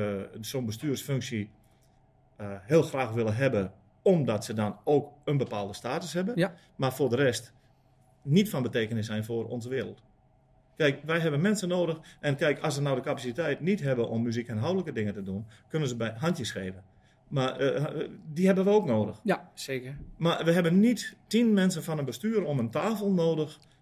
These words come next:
Speaker 1: en dan geen beslissingen
Speaker 2: Nee.
Speaker 1: nemen en dan steeds maar uitstellen, uitstellen, uitstellen. Kijk, het kost bakken met geld.
Speaker 2: Volgens mij, eh, eh,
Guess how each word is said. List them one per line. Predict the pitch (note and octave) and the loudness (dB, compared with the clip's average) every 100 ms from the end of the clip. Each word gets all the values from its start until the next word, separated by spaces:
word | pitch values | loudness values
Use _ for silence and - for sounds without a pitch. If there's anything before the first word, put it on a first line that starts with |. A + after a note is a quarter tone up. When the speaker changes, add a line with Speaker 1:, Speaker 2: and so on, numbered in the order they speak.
| _ | _
Speaker 1:
en | - C#3+ | 0 2
dan | C#3+ C3 | 2 2
geen | - A3+ | 2 4
beslissingen | G#3 D#3 F#3 E3+ D#3+ | 4 2 0 0 0
Speaker 2:
Nee. | D#3+ | 0
Speaker 1:
nemen | C#3+ C#3 C3+ C3+ | 2 2 0 -2
en | C3+ | -2
dan | B2+ A2+ | -2 0
steeds | E3+ E3+ | 0 0
maar | C#3+ A2+ | -2 -2
uitstellen, | D#3 D#3+ - C3 A#2 | -2 -2 -2 -2 0
uitstellen, | C3 A#2 G#2+ G#2+ | 0 -2 -4 -4
uitstellen. | C#3 F3 - C#3+ C3+ C3+ - - | -2 -4 -2 -2 -2 -4 -10 -8
Kijk, | - C3 | -4 -4
het | C3+ | -4
kost | - C#3+ | -4 -4
bakken | B2 A#2 A2 | -4 -4 -4
met | F#2+ | -4
geld. | F#2+ G2 - - | -10 -14 -18 -20
Speaker 2:
Volgens | - F#3 | -4 0
mij, | G3 F#3+ | 4 6
eh, | F#3 E3+ E3 D3+ D#3 E3 D3+ | 6 6 2 0 -2 0 0
eh, | D3 | -2